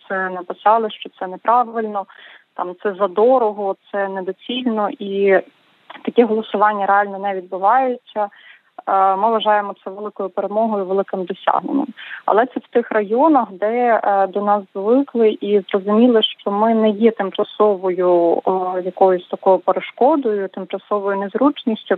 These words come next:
Все-таки з нами треба якось миритися і починати працювати разом. Ми будемо стежити за процесом, будемо їх висвітлювати і так далі. Ті, які трохи віддалені, наприклад, Торецьке, інші міста, куди ми потрапляємо час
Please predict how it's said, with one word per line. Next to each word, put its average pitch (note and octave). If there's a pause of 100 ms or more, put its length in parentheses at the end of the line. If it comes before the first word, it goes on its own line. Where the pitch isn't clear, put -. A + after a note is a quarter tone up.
Все-таки A3+
з -
нами G#3
треба G3+
якось G3+
миритися A3+
і G3+ (380)
починати A3+
працювати G#3
разом. F#3+ (920)
Ми A3
будемо G3+
стежити C4+
за A3+
процесом, G#3+
будемо G3+
їх G3+
висвітлювати G3+
і F#3+
так F#3+
далі. F3+
Ті, C#4
які C4+
трохи C4
віддалені, B3
наприклад, F#3+
Торецьке, B3
інші G#3+
міста, G3+ (380)
куди G#3+
ми A3
потрапляємо G#3
час G3+